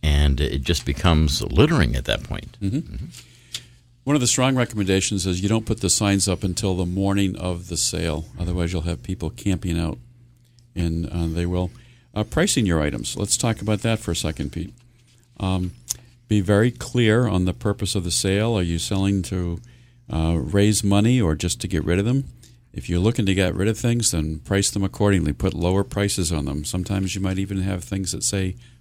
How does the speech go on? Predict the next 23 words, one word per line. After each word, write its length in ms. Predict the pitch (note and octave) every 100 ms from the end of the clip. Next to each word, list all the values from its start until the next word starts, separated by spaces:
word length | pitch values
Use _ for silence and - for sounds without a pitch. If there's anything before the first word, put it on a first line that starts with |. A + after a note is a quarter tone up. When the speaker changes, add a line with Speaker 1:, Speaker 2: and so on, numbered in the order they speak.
| _
Speaker 2:
free. 460 | - - A#2 D#2+ D2+ - - _ _ _ _ _ _ _ _ _ F2+
We've 220 | A2+ A#2+
put 200 | A#2+ G#2+
more 200 | G#2 G#2
junk 340 | F2+ A2+ A2
out 140 | G2+ -
in 80 |
the 60 | F2
sidewalk 520 | - G#2 G2+ E2+ E2+
sometimes 500 | - E2+ F2 E2+ F2
with 120 | F2+
a 60 | E2
free 280 | - G#2 A2+
sign 340 | - D#2+ D#2+
on 160 | D2 D#2
it, 160 | F#2
and 140 | - D#2+
an 160 | D#2+
hour 220 | F2 F#2 E2+
later 320 | F#2 F2 D#2+
it's 160 | -
gone. 420 | - F2+ F2 - - - D2+
Speaker 1:
Well, 280 | D#2+ B1+